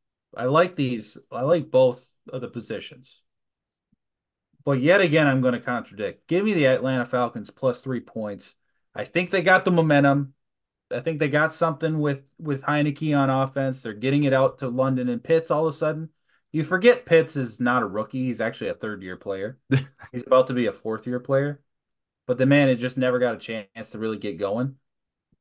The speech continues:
Speaker 1: Heinicke's giving him that ball. He knows what he's got in Kyle Pitts. Um,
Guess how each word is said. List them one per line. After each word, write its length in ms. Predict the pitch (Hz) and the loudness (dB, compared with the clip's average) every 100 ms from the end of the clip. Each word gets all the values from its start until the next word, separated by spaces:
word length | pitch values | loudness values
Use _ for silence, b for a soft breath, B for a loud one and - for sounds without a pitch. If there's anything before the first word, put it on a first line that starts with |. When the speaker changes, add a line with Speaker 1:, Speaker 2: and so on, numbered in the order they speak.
| - | -2
Speaker 1:
Heinicke's 500 | 185 190 - 127 - _ | -2 -2 -2 -4 -4 _
giving 220 | 156 123 104 | -2 -2 -2
him 100 | 95 | -4
that 180 | 85 | -8
ball. 320 | - 87 - _ _ _ _ | -6 -8 -10 _ _ _ _
He 120 | 165 | -2
knows 260 | 156 131 113 | 4 4 4
what 80 | 110 | -4
he's 120 | 90 | -10
got 220 | 95 82 | -10 -10
in 120 | - - | -14 -16
Kyle 220 | - - | -16 -14
Pitts. 360 | - - - - _ _ _ _ _ _ | -20 -20 -20 -20 _ _ _ _ _ _
Um, 540 | 104 110 110 104 95 | -2 0 2 0 -2